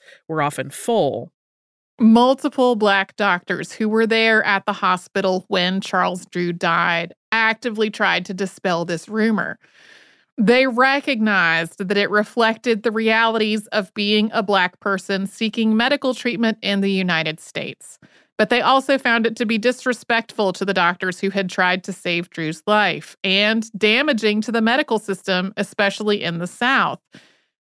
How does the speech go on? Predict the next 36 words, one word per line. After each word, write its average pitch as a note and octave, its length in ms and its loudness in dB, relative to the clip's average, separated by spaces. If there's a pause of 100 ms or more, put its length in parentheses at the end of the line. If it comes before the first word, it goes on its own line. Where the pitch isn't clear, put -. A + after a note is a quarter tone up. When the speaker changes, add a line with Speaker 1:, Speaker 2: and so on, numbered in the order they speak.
Speaker 2:
People D4 320 4
cited B3+ 520 0
it D4 200 2
as G#3 200 0
a G#3 100 0
reason B3 720 -2
not G#3 300 2
to A#3+ 100 -6
donate G#3 400 0
blood, G3+ 360 2
like, F#3+ 340 0
why G3 560 4
do A3 340 -2
it F#3+ 180 0
if F3+ 140 -6
they're F#3+ 140 0
not F#3+ 240 0
going F#3 220 -4
to F#3+ 100 -10
give F3 220 -6
it F#3+ 120 -4
to F#3+ 120 -6
Black F3 300 -2
patients? - 760 -6 (600)
This C4+ 280 2
rumor D#4+ 400 2
also C#4 400 0
made A#3 240 2
it A#3 120 0
harder A#3+ 520 0
to B3+ 160 -2
recruit A3+ 480 -2
Black G#3 320 0
doctors F#3+ 420 -2
to G#3+ 120 -6
practice A3 600 -2